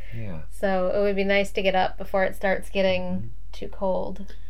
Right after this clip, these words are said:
Speaker 1: And we gotta get some fodder for our next episode.
Speaker 2: <laughs> Well, there's
Speaker 1: Take
Speaker 2: that.
Speaker 1: some pictures.
Speaker 2: Also true.
Speaker 1: Better pictures of the bus.
Speaker 2: <laughs> Yes. <laughs>
Speaker 1: Um, yeah, we look forward to playing around up there and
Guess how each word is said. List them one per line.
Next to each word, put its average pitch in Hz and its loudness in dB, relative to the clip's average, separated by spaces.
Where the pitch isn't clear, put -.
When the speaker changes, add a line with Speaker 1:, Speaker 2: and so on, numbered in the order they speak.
Speaker 1:
And 107 2
we 107 0
gotta 101 2
get 98 -2
some 98 0
fodder 104 2
for 92 -2
our 90 0
next 95 -2
episode. 80 -2
Speaker 2:
<laughs> 254 -2
Well, 262 4
there's 262 6
Speaker 1:
Take - -6
Speaker 2:
that. 269 4
Speaker 1:
some 165 -4
pictures. 123 2
Speaker 2:
Also 220 0
true. 185 -2
Speaker 1:
Better 190 2
pictures 110 -2
of 110 0
the 104 -2
bus. 113 0
Speaker 2:
<laughs> - -2
Yes. 247 0
<laughs> - 0
Speaker 1:
Um, 92 0
yeah, 139 4
we 104 -2
look 113 -2
forward 123 0
to 104 -2
playing 117 -2
around 127 0
up 95 -2
there 82 -2
and 92 -4